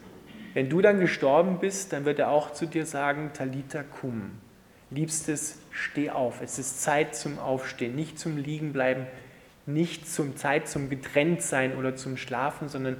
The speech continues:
Talitha kum. Liebstes, steh auf. Das ist das, was Jesus sagen wird, weil er den Tod getötet hat und alle, die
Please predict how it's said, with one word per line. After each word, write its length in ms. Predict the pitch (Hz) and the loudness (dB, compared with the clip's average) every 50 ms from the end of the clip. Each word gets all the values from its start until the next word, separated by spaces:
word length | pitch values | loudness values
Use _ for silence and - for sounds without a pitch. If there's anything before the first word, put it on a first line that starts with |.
| - - - - - - - - - - | -8 -14 -18 -20 -20 -20 -20 -20 -20 -10
Talitha 460 | - - 131 131 135 139 131 - 139 135 | -4 -4 -2 -2 -2 -4 -4 -6 -8 -10
kum. 440 | 135 - - 139 131 113 104 101 104 113 | -10 -10 -6 -6 -4 -4 -4 -6 -8 -10
Liebstes, 380 | 127 135 - - - - 139 - | -10 -8 -8 -8 -6 -6 -6 -4
steh 340 | - - - - 131 135 131 | -6 -6 -6 -6 -6 -6 -6
auf. 520 | - 123 123 127 - - - - - - - - _ _ - _ _ _ _ - - - - - - - - - - - - _ _ - - - | -8 -10 -10 -12 -16 -16 -18 -20 -20 -20 -20 -20 _ _ -20 _ _ _ _ -20 -20 -20 -20 -20 -20 -20 -20 -20 -20 -20 -20 _ _ -8 0 2
Das 200 | 160 175 - - | 4 4 4 4
ist 80 | - | 2
das, 220 | 165 156 160 - - | 2 2 2 0 -4
was 220 | 139 127 - - | -6 -6 -4 -2
Jesus 380 | 143 139 143 143 143 131 - - | -2 0 0 0 -2 -4 -4 -6
sagen 380 | 135 127 131 135 143 143 131 | -6 -6 -6 -4 -4 -4 -6
wird, 260 | 117 113 104 - - - - - - - - - - - - - - - - - - | -6 -8 -10 -10 -10 -12 -12 -12 -14 -20 -20 -20 -20 -20 -20 -20 -20 -20 -8 -2 0
weil 180 | 123 - - | 2 2 4
er 120 | 147 147 151 | 4 4 4
den 200 | 160 156 147 - | 4 4 4 6
Tod 280 | - 165 185 180 - | 6 6 6 6 4
getötet 580 | - 160 - - 156 151 151 - 165 156 - - | -2 -4 -2 0 0 0 2 0 -4 -6 -6 -6
hat 240 | 165 170 - - - - - - - - - | -8 -8 -10 -10 -12 -12 -12 -12 -14 -14 -12
und 200 | 151 135 - - | -12 -8 -2 0
alle, 200 | 135 143 156 156 | 2 2 2 2
die 180 | 151 156 151 | 0 -4 -8